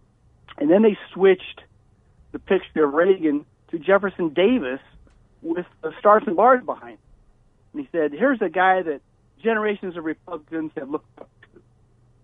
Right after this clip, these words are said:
I started yelling at the T V. I thought, "Jefferson Davis was a Democrat. What are you talking about?" <laughs>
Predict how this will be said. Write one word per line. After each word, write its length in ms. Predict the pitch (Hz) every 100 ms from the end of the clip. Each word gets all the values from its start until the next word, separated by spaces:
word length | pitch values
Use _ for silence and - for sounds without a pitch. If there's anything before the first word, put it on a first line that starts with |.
| _ -
I 160 | 208 233
started 320 | - 320 240
yelling 360 | 220 302 381 339
at 100 | -
the 100 | 339 -
T 140 | 339
V. 200 | 339 349 349
I 40 |
thought, 240 | 202 214 - _ _ _ _ _ -
"Jefferson 460 | 359 392 311 311 -
Davis 360 | 202 277 330 262
was 200 | 233 247
a 160 | 240 180 _ -
Democrat. 720 | 202 339 370 - 175 123 - _ _ _ _ _ _
What 200 | 220 339 -
are 120 | 170
you 160 | 226 285
talking 560 | - 277 330 370 359 339
about?" 400 | 180 110 90 _ _ _ _ - -
<laughs> 400 | - - 196 -